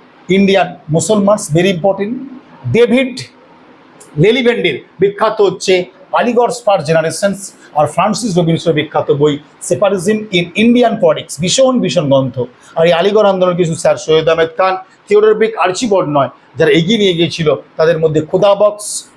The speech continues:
উর্দু কবি আলতাফ হোসেন আলী, চিরাগ আলী, মৌলানা শিবলি নবীনী এবং নাজির আহমেদ, এই সমস্ত মানুষ কিন্তু পরবর্তীকালে আলিগড় আন্দোলনে যোগ দিয়েছিল এই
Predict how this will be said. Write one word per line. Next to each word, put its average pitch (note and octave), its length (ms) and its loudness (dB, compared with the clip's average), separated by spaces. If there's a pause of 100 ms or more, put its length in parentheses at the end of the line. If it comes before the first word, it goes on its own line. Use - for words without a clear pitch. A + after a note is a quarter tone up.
(120)
উর্দু G#3 240 0
কবি F3+ 180 0 (100)
আলতাফ D#3 360 0
হোসেন D#3+ 280 -2 (160)
আলী, A3+ 180 0 (380)
চিরাগ G#3 380 0
আলী, G3+ 160 -2 (300)
মৌলানা E3 420 2
শিবলি F3 280 0 (100)
নবীনী G#3+ 280 2 (240)
এবং D3+ 120 2 (180)
নাজির E3 280 0 (100)
আহমেদ, C#3+ 280 0 (260)
এই G3+ 160 2
সমস্ত G#3+ 260 -4 (100)
মানুষ E3+ 220 0
কিন্তু E3 200 -2
পরবর্তীকালে D3+ 540 0 (400)
আলিগড় G#3 360 2
আন্দোলনে D3 320 -2
যোগ D3 160 -2
দিয়েছিল F3 280 0 (460)
এই E3 60 4